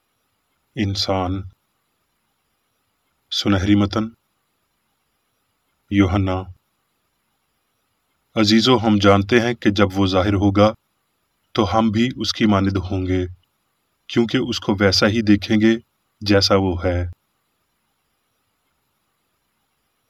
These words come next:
جوابی مطالعہ: زبور۔ اے میری جان، خداوند کو مبارک کہہ،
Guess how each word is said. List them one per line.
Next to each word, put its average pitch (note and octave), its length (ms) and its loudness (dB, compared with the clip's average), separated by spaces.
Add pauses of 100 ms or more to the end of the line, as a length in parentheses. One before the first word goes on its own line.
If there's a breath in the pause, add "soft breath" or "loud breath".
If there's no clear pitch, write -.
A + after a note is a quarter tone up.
(540)
جوابی G2 460 2
مطالعہ: G2 540 2 (1800)
زبور۔ F2+ 460 -2 (1900)
اے A2 120 4
میری G#2+ 260 6
جان، G#2+ 340 4
خداوند G2+ 480 2
کو G2+ 140 -4
مبارک F#2+ 560 0
کہہ، G#2 240 -2